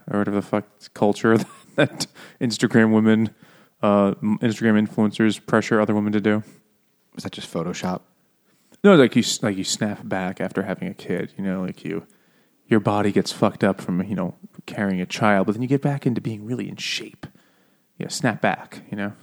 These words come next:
Speaker 1: It's a dick thing.
Speaker 2: Okay.
Speaker 1: Yeah.
Speaker 2: Sure.
Speaker 1: See, yeah, that's not, that's not men doing that to you. That's other women. <laughs>
Speaker 2: I'm sure
Speaker 1: 'Cause there are men who'd be
Speaker 2: there's
Speaker 1: like, "Ooh, pregnant lady, that's really hot."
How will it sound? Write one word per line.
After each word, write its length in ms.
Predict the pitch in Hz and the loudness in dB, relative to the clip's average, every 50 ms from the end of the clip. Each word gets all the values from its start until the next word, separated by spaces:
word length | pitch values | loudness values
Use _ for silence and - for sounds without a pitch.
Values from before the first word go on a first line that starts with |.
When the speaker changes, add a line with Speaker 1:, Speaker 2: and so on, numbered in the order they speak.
| _ _ _ _ _ _ _ _ _ _ _ _ _ _ | _ _ _ _ _ _ _ _ _ _ _ _ _ _
Speaker 1:
It's 100 | _ - | _ -6
a 20 | 160 | -2
dick 180 | 123 - 107 117 | 2 2 2 2
thing. 120 | 131 139 76 - 90 | 0 -2 -2 -4 -4
Speaker 2:
Okay. 480 | - 104 113 131 120 92 80 85 - - - - - - _ _ _ _ _ _ _ _ - _ _ _ - | -2 0 2 2 2 2 0 -2 -6 -12 -18 -20 -20 -20 _ _ _ _ _ _ _ _ -20 _ _ _ 2
Speaker 1:
Yeah. 200 | 127 123 117 107 | 4 6 6 6
Speaker 2:
Sure. 160 | 98 85 - - _ _ _ _ _ _ _ _ _ _ _ _ _ | 4 0 -4 -10 _ _ _ _ _ _ _ _ _ _ _ _ _
Speaker 1:
See, 280 | - - 127 127 127 - - - | -10 -6 -4 -4 -4 -4 -6 -6
yeah, 80 | 143 156 | -6 -6
that's 220 | 156 139 127 - - | -6 -6 -8 -6 -2
not, 200 | 143 151 160 147 | -2 -2 0 0
that's 160 | 156 165 - | -2 0 2
not 160 | 214 214 180 | 4 4 4
men 180 | 160 175 185 185 | 4 4 4 6
doing 220 | 156 123 110 104 123 | 6 6 4 4 0
that 120 | 165 - | -2 -2
to 80 | - 95 | -2 -2
you. 100 | 98 101 | -2 -2
That's 220 | - 131 143 - | -2 -4 -4 -4
other 100 | 160 156 | -4 -2
women. 260 | 151 151 143 131 117 - _ _ _ _ | -2 -2 -4 -6 -8 -10 _ _ _ _
<laughs> 560 | - - - - - - - 101 95 95 101 - - - - - - _ _ _ _ _ _ - _ _ - - - _ - - _ _ _ _ | -18 -18 -16 -18 -12 -6 -4 -4 -2 -2 -2 -4 -4 -8 -16 -20 -20 _ _ _ _ _ _ -20 _ _ -6 -6 -6 _ -20 -20 _ _ _ _
Speaker 2:
I'm 280 | - 78 80 87 87 85 | -16 -14 -14 -12 -12 -12
sure 180 | - - - 87 | -14 -6 0 2
Speaker 1:
'Cause 140 | 131 113 110 | 2 4 6
there 140 | 127 170 180 | 6 6 8
are 40 | 151 | 8
men 260 | 117 117 131 143 117 | 8 8 8 10 10
who'd 140 | 110 110 107 | 8 10 10
be 60 | 113 | 10
Speaker 2:
there's 160 | 107 101 98 | 10 8 6
Speaker 1:
like, 80 | - 104 | 6 4
"Ooh, 100 | 127 117 | 4 4
pregnant 460 | - - - 113 110 113 110 107 98 | 4 2 4 4 6 6 6 4 4
lady, 200 | 101 - 101 101 95 | 4 4 4 4 2
that's 240 | 98 123 - - - | 2 0 0 2 4
really 200 | 107 104 107 110 | 4 6 6 6
hot." 320 | - 113 104 95 - - | 8 8 6 6 4 0